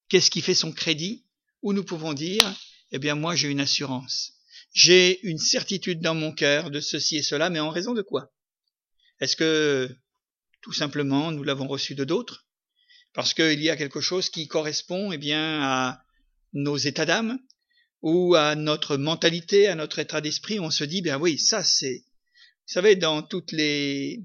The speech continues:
idées et toutes les théologies ou toutes les théories, toutes les philosophies qu'il y a dans le monde, eh bien, vous avez des gens convaincus, hein, et ils sont convaincus de choses <laughs> qui sont peut-être très éloignées de la vérité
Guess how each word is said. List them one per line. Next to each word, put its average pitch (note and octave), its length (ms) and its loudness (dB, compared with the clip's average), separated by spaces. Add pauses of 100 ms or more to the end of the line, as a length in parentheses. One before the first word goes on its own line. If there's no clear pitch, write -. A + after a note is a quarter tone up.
(140)
idées D#3 540 0
et C3+ 100 -8
toutes E3 200 -6
les C3+ 320 -2 (380)
théologies E3+ 680 4
ou C#3+ 140 -4
toutes - 280 -10
les D3+ 240 0
théories, G#3+ 600 8 (340)
toutes F#3+ 160 -4
les C#3+ 80 4
philosophies A3+ 640 4
qu'il D#3+ 160 -2
y E3 80 6
a D#3 40 4
dans D#3 120 0
le D#3 80 -2
monde, E3+ 440 0 (600)
eh C3+ 80 -4
bien, E3+ 340 4
vous D3+ 140 -2
avez D#3+ 140 2
des D3 100 -2
gens E3+ 100 -2
convaincus, D#3 460 -2
hein, C3 100 -4 (380)
et E3 80 4
ils F3+ 40 2
sont F3 160 2
convaincus D#3+ 480 -2 (760)
de D#3+ 80 0
choses G3 440 0 (280)
<laughs> - 720 -8
qui F3+ 100 -2
sont G3+ 120 2
peut-être G3 260 4
très A#3 240 6
éloignées F#3+ 340 6
de F3+ 40 2
la E3+ 100 2
vérité E3 640 0